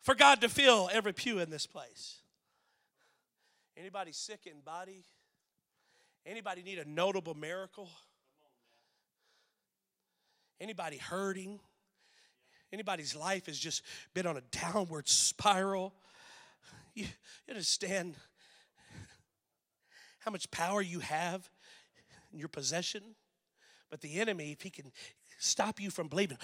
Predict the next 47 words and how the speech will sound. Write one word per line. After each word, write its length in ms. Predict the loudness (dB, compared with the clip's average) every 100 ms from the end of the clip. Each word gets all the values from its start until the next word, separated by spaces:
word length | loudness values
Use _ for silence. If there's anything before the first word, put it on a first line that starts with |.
| -4
all 180 | 2 2
he 100 | 2
has 120 | -2
to 80 | -4
do 140 | -4 -6
is 120 | -4
get 160 | -4
up 140 | -6 -6
here 320 | -14 -16 -16 -20 _ _ _ -20 -20 -20 -12
and 160 | -4 0
make 240 | 0 -2
you 80 | 0
stop 380 | 0 2 -2 -4
believing 560 | -6 -2 -2 -4 -6
in 100 | -8
it, 160 | -8 -12 -16 -18 -18 -4
and 80 | 0
then 140 | 2
all 100 | 2
of 60 | 2
a 20 |
sudden 240 | 0 -2
you'll 160 | -6 -2
stop 320 | -2 -2 -6
practicing. 540 | -8 -8 -8 -10 -12 _ _ _ _ _ _ -10
Mike 180 | -10 -2
Tyson 340 | 0 0 -2
was 160 | -6 -6
one 120 | -6
of 40 |
the 80 | -8
greatest 520 | -4 0 0 0 -4 -8 -20 -12 0
boxers 460 | 2 2 -2 -4
of 100 | -4
all 160 | -4 -4
time. 180 | -6 -14 -18 -20 _ _ _ _ _ _ _ _ -20
Twenty, 480 | -12 -8 -8 -10 -16 _ _ -8
twenty 240 | -4 -4
plus 340 | -4 -4 -4
knockouts 640 | -4 -6 -8 -12 -14 -16 -18 _ _ -20 -10
by 100 | -8
the 80 | -6
age 220 | -6 -6
of 60 |
nineteen 480 | -6 -8 -6 -8 -10
or 40 | -12
twenty. 300 | -16 -20